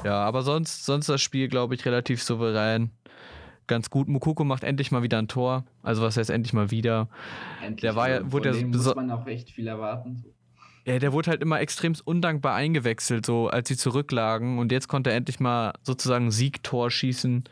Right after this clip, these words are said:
Speaker 1: Haaland nicht getroffen. Ist er in einem Formtief?
Speaker 2: Krise.
Speaker 1: Ich weiß es nicht.
Speaker 2: Direkt ein Marktwertverlust, minus fünfzig Prozent.
Speaker 1: <laughs> A-,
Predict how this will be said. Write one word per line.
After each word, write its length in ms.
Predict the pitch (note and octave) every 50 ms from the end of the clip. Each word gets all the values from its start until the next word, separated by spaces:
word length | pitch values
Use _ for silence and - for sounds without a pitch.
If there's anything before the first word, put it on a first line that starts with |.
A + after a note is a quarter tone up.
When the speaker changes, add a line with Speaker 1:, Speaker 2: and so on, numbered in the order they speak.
| - - - - -
Speaker 1:
Haaland 380 | - B2 C3 C#3+ D#3+ D#3 - D3
nicht 140 | D#3+ D3+ -
getroffen. 540 | D#3 - - D3+ D#3 D#3 D#3+ D#3+ D#3 C#3 -
Ist 180 | - D3+ D3 -
er 80 | E3+
in 80 | D3 D#3
einem 100 | D#3+ D#3
Formtief? 680 | - - D3+ D#3 D#3+ D#3 - E3+ E3+ F3 F3 - - _ _ _ _ - - _ - -
Speaker 2:
Krise. 380 | - - A2 G#2 F#2 G2+ G2 - - _ _ -
Speaker 1:
Ich 120 | D3 - -
weiß 200 | B2 A#2+ B2 -
es 120 | C#3 -
nicht. 240 | C#3+ C3+ C#3+ D3 - - - - - - - - - - -
Speaker 2:
Direkt 220 | - A#2 A#2+ A#2 -
ein 60 | A#2
Marktwertverlust, 840 | A#2 B2 B2+ B2 A#2 A2 A2+ A2+ - - A#2+ G#2+ A2 G2+ - - -
minus 240 | A2+ A2+ A2 G#2+ E3+
fünfzig 560 | D3 - E3+ D3+ - D#3+ C3 - D3 - - -
Prozent. 380 | - - - - G#2+ G2+ - -
Speaker 1:
<laughs> 60 | -
A-, 80 | -